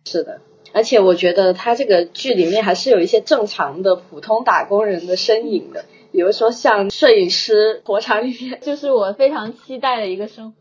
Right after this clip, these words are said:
Speaker 2: 工作状态。
Speaker 1: 理想的工作状态，在这些斗生斗死的主播之间有一个正常人，我觉得还是很不容易的。他到点就下班。
Speaker 2: 对。
Speaker 1: 我最理想的状态就是到点下班。
Speaker 2: 对。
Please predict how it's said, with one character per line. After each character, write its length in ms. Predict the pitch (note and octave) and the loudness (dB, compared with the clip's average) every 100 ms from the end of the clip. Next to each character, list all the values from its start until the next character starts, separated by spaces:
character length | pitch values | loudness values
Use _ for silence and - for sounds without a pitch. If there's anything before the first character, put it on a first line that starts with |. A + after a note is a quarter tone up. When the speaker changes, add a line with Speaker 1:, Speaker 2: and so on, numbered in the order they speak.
| - | -20
Speaker 2:
工 160 | A#3 A#3+ | -18 -6
作 180 | B3 | -6
状 80 | - | -4
态。 60 | G#3 | -4
Speaker 1:
理 100 | B3 | -2
想 220 | C#4+ F#3 | -2 -2
的 100 | F3+ | -2
工 180 | G3+ G#3+ | -4 0
作 200 | A3+ G3+ | 2 2
状 260 | A3+ F#3+ | 0 -4
态， 200 | G3 G3 F3 | -6 -8 0
在 240 | A#3 G3+ | 2 2
这 160 | A3+ G#3+ | 0 0
些 220 | A3+ G3+ | 0 0
斗 220 | B3 G#3+ | 2 2
生 240 | A3+ G#3+ | 2 0
斗 200 | G#3 A#3+ | 2 2
死 200 | G3+ - | 2 -4
的 100 | - | -4
主 200 | - E3+ | -2 -6
播 200 | D3+ F3+ G3 | -4 -2 -2
之 140 | G3+ | -6
间 280 | F#3+ F#3 F#3+ | -2 -2 4
有 180 | F3 E3 | 4 2
一 140 | E3+ | 2
个 120 | A3+ | 2
正 180 | A#3 G#4 | 4 2
常 200 | G#3+ E3 | 0 -2
人， 140 | E3+ | 0
我 100 | F3+ | 0
觉 140 | E3 E3+ | -2 -4
得 100 | G3 | -4
还 120 | F#3+ | -2
是 200 | F#3+ A3 | 2 0
很 140 | G#3 | 2
不 100 | E3+ | 4
容 220 | A3 F#3 G3 | 4 4 -4
易 200 | G3+ G3+ | -8 -10
的。 80 | - _ _ - _ - | -10 _ _ -20 _ -2
他 180 | B3 | 0
到 200 | A3+ C#4 | 2 2
点 200 | G#3 E3+ | 2 0
就 60 | E3+ | -4
下 240 | F#3+ A3+ | -2 -2
班。 340 | E3+ D#3+ E3+ F3+ _ | 0 -2 -4 -10 _
Speaker 2:
对。 240 | A3+ G#3+ F#3 _ - | -8 -8 -10 _ 0
Speaker 1:
我 140 | D#3+ | 2
最 220 | - B3 | 4 4
理 160 | F#3+ F#3 | 4 0
想 220 | G#3 E3 | -2 -4
的 60 | E3 | -2
状 200 | G3+ F#3+ | -2 -2
态 140 | F3 | -2
就 60 | F#3 | -4
是 100 | A3 | 0
到 180 | F#3+ F3 | 0 0
点 180 | D#3 | -2
下 180 | C#3 D#3 | -6 -6
班。 160 | C3+ | -8
Speaker 2:
对。 60 | C#3 | -18